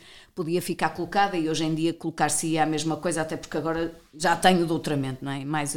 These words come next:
mais esse elemento a acrescentar. Portanto, eu também tenho, eh, ou, ou felizmente tenho essa possibilidade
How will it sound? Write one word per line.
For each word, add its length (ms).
mais 280
esse 200
elemento 420
a 40
acrescentar. 580
Portanto, 380
eu 320
também 440
tenho, 800
eh, 240
ou, 420
ou 220
felizmente 800
tenho 460
essa 320
possibilidade 960